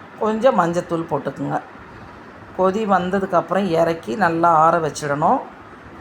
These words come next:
ஆற வச்சுட்டு ஒரு ஆறு மணி நேரம் ஆற வைக்கணும். சூட்டோட ஊத்தக்கூடாது.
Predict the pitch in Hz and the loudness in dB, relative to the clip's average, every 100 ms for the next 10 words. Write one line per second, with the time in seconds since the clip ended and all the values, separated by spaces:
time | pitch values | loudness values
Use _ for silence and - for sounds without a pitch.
0 | - 175 175 180 170 170 156 220 349 - | -6 2 4 4 2 -2 0 0 0 -4
1 | - - - - - - - - - - | -18 -20 -20 -20 -20 -20 -20 -20 -20 -20
2 | - 185 190 185 185 170 185 214 202 190 | -6 2 4 6 6 8 6 6 4 2
3 | 175 185 214 165 156 143 - 143 147 - | 4 6 6 6 4 0 -4 -4 -4 -8
4 | - - - - - - - - - - | -18 -20 -20 -20 -20 -20 -20 -20 -20 -12
5 | - 214 208 202 220 185 175 165 165 156 | 0 2 4 4 4 2 -2 -4 0 2
6 | 156 | 4